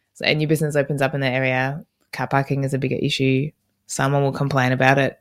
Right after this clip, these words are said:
and it will go to that. Apparently the cafe had the same ordeal when they opened up. So I was, I was semi-prepared for it that we're gonna have, I didn't think anyone would go through the length of vetoing it,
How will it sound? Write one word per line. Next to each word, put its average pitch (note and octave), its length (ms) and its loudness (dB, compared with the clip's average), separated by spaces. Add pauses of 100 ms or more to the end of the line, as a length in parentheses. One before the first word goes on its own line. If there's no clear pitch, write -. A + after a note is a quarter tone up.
(140)
and B2+ 140 -6
it - 60 -8
will - 60 -10
go - 160 -4
to C#3+ 160 -8
that. - 280 -6
Apparently D3 340 0
the D3+ 120 -4
cafe C3+ 280 -6
had C3 140 -6
the C#3 40 -8
same C3 400 -4
ordeal C3 480 0
when C3+ 180 -2
they C3 120 0
opened B2+ 380 -2
up. C3+ 260 -2 (300)
So G3 100 2
I F#3 60 8
was, G#3 440 6
I E3 100 -2
was F3 200 -4 (140)
semi-prepared E3 760 0
for F3 180 0
it A3+ 320 -2
that D#3 200 -4
we're C#3+ 80 -6
gonna C#3+ 200 -4
have, C#3 300 -8
I D#3 80 0
didn't G3+ 380 -2
think E3 200 -4
anyone F3 380 0
would E3 160 0
go D#3+ 160 4
through D#3+ 160 -2
the D#3 100 2
length D3 260 0
of D3+ 140 -6
vetoing E3+ 440 -2
it, C#4+ 180 -2